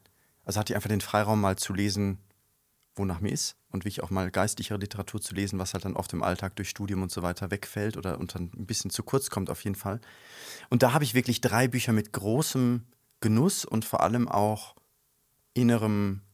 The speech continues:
geistlichen Gewinn gelesen. Und das erste war,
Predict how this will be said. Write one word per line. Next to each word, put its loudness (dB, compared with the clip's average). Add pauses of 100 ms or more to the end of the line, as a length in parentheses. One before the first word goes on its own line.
(240)
geistlichen 2
Gewinn 0
gelesen. -2 (1040)
Und 4
das 4
erste 4
war, 6